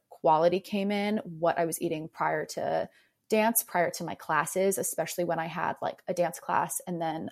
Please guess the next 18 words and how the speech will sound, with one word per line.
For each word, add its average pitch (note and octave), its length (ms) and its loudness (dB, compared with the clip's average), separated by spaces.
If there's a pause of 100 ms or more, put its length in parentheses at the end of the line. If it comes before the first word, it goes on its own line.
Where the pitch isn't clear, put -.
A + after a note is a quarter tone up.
a F3 40 -10
science D#3+ 360 -4
class D#3 500 -4
and E3 160 -6
then D#3+ 240 -4
a E3 60 -6
rehearsal. A3 640 0 (640)
What F#3 240 4
I F3+ 80 6
needed F3+ 280 0
to - 160 -4
eat G#3 220 0
prior E3 240 0
to - 80 -10
those A2 140 -6
classes C4 440 -2
was F3+ 160 -4
different - 440 -4